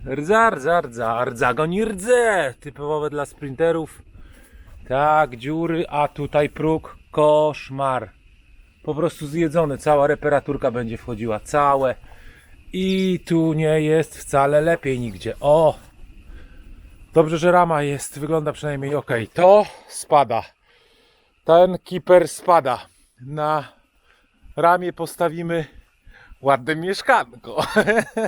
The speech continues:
<laughs> Na ramię będzie ładne mieszkanko, tak, już niedługo.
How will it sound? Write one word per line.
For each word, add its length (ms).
<laughs> 760
Na 140
ramię 280
będzie 260
ładne 300
mieszkanko, 580
tak, 400
już 240
niedługo. 380